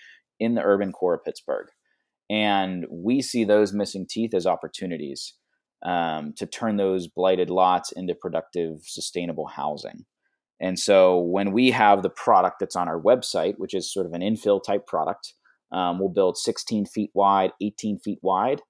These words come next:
and two to th-, you know, one to three stories. Um, those units have been designed for the average Pittsburgh lot.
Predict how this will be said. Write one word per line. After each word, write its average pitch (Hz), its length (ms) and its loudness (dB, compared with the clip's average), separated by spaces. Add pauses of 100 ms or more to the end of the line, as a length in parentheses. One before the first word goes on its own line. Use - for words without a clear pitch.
(500)
and 92 520 -4
two 113 180 -2
to 107 100 4
th-, - 120 -8 (220)
you 110 100 -2
know, 87 80 -2
one 110 240 2
to 107 80 2
three 107 220 -2
stories. 123 600 0 (400)
Um, 98 580 0 (200)
those 110 400 2
units 120 340 -2
have 101 120 -6
been 95 160 -4
designed 98 440 -4
for 98 120 -6
the 90 160 0
average 87 320 -2
Pittsburgh - 400 -12
lot. - 240 -6